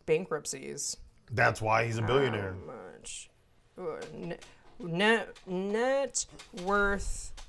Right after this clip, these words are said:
Speaker 1: Well, now he's in jail. Uh,
Speaker 2: Yeah, probably his
Speaker 1: I don't
Speaker 2: own, like,
Speaker 1: know.
Speaker 2: suite in jail.
Speaker 1: Oh, you're right.
Speaker 2: Yeah, I know I am.
Speaker 1: He
Speaker 2: Everyone knows he's a billionaire. How do you not know that?
Speaker 1: I just,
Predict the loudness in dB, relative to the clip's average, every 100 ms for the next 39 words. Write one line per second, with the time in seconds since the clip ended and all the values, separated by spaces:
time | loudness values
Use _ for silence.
0 | -4 0 2 2 0 -4 -4 -2 0 0
1 | -2 -6 -14 -20 -20 -20 _ _ _ _
2 | -10 -2 0 2 4 8 8 8 8 8
3 | 6 2 4 4 4 4 2 2 2 6
4 | 6 4 2 -4 -6 -2 0 0 -2 -6
5 | -8 -10 -14 -12 -10 -8 -8 -10 -12 -18
6 | -20 _ _ -4 -2 -2 -4 -8 -10 -10
7 | 0 2 6 6 8 10 12 12 8 6
8 | 4 -2 -14 -4 10 12 12 10 8 10
9 | 10 8 6 6 8 6 6 4 4 4
10 | 2 0 4 2 2 0 0 -2 -2 -8
11 | -4 -4 0 -2 -4